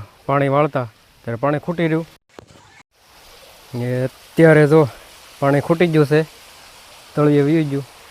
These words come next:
આ એકમાં કેવી ને તો આ એક દાર છે, થોડોક આ બાજુ છે. જાજી એક છે નહીં,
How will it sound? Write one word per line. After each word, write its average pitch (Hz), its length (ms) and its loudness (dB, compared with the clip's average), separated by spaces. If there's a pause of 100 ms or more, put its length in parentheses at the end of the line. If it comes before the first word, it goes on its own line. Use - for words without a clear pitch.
(880)
આ 117 320 -6
એકમાં 160 260 0
કેવી 175 200 2
ને 147 80 -4
તો 151 60 0 (120)
આ 139 160 4
એક 127 140 -12
દાર 127 140 -2 (100)
છે, 120 100 -10 (920)
થોડોક 151 240 -4
આ 160 160 0
બાજુ 139 200 0 (100)
છે. 135 80 -6 (3000)
જાજી 139 320 -2 (300)
એક - 160 -8
છે 143 80 -2 (160)
નહીં, 156 160 -2